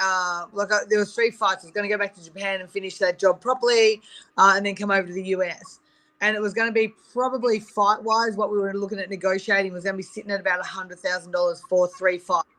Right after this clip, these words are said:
right? And then sponsorship on top of that, the whole lot. And it was like, "Oh my God,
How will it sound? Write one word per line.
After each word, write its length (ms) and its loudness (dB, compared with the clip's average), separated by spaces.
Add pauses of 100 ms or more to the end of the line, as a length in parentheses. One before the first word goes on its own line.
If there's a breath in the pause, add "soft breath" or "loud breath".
(140)
right? 300 0 (480)
And 100 -2
then 160 0
sponsorship 540 -6
on 140 0
top 180 -4
of 60 -2
that, 280 4
the 80 -4
whole 240 0
lot. 200 2
And 80 -8
it 40 -6
was 140 -6
like, 220 0
"Oh 60 -4
my 140 -4
God, 300 -2